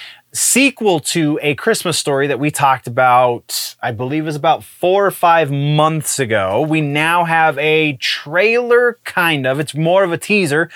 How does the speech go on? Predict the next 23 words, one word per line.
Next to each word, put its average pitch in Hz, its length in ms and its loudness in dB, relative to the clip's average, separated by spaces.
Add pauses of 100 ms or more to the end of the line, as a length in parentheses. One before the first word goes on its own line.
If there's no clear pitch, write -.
(120)
which - 140 -14
is - 40 -10
why 127 120 2
we 123 100 -6
didn't 127 180 -4
put 131 160 -6
in 127 80 -6
the 117 80 -8
trailer 147 340 0
section. 113 380 -6 (320)
Really, 220 480 2
the, 180 320 2
the 170 140 0
announcement 190 460 -2
here 160 260 0
is 143 400 -2
the 143 400 -2
release 143 420 0
date 185 340 0
as 131 280 -2
well 156 240 2
as 127 380 0
the, 135 220 -2